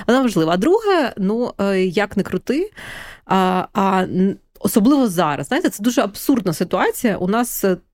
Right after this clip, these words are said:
м, сотні всіляких міжнародних проєктів, які платять, е, ну, доволі високі зарплати,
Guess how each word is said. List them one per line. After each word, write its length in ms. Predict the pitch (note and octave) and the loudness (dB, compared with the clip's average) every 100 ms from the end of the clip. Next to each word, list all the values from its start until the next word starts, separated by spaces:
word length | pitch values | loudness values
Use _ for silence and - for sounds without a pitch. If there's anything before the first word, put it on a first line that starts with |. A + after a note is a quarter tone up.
| - | -6
м, 440 | F#3 F3+ F3 E3+ E3 | -2 0 0 0 -2
сотні 520 | - A#3+ A#3 - F3+ | -2 0 0 2 -2
всіляких 480 | - G3 F#3 - - | 0 0 0 -2 -2
міжнародних 480 | F3+ F#3 F#3 F#3 - | 0 0 0 -2 0
проєктів, 480 | G3+ G#4+ - - - _ - - - - - - | 0 0 -2 -4 -4 _ -20 -20 -20 -20 -4 0
які 280 | F#3+ B3+ | 2 0
платять, 580 | B3 G#3 A3+ A#3 G#3 - F#3+ | 2 2 2 2 -2 0 0
е, 320 | F3+ F3 F3+ | 2 0 0
ну, 80 | D#4 | 2
доволі 240 | D4 A#3+ | 4 4
високі 320 | A3 G3+ G3+ F3 | 2 -2 -4 -6
зарплати, 520 | - E3+ G3+ - | -4 -2 -2 -2